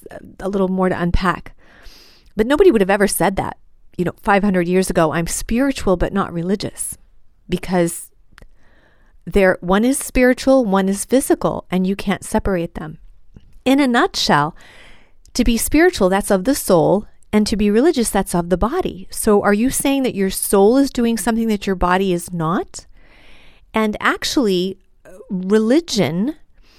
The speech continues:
um, what that really means, doesn't mean a bunch of rules and regulations. It means religare, to bind, to bind oneself to God and God's way of life.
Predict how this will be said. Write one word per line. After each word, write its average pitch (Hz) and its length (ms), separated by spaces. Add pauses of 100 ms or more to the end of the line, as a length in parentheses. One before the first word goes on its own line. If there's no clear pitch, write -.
(360)
um, 180 280
what 202 160
that 214 160
really 202 240
means, 208 580
doesn't 214 240
mean 277 140
a 269 40
bunch 240 200
of 226 80
rules 220 200
and 226 60
regulations. 208 640
It 196 100
means 202 400
religare, 208 1040
to 196 180
bind, 170 760 (480)
to - 160
bind 226 500
oneself 220 540
to 175 320
God 180 560 (400)
and 190 120
God's 208 320
way 208 180
of 196 100
life. 202 260